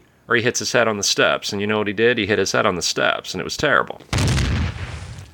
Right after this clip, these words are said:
He hits his head on the steps, and I'm thinking, "That's awful." And I go online to make sure he's still alive, and he is, but he did address it.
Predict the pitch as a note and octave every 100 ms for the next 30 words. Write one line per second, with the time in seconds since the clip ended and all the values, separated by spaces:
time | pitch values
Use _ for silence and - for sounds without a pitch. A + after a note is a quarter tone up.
0 | - D3 D#3+ D#3 F3+ D#3 B2+ G#2 - D#3+
1 | C3+ - - B2 B2 - C3 C3 - D3
2 | C#3 B2 F2+ B2 A#2+ - A2+ A2 - B1+
3 | - D#2+ G2 F#2+ - G#2 F#2+ A#2 B2 B2
4 | G#2+ F#2 F2+ G#2 G#2 F2+ F#2+ - G#2 G2+
5 | - A2 G2+ A#2 D#2+ D2 C2+ F#2 A2 B2
6 | D3 D3 A2 - B2 B2 C3+ A#2+ A#2 B2+
7 | - -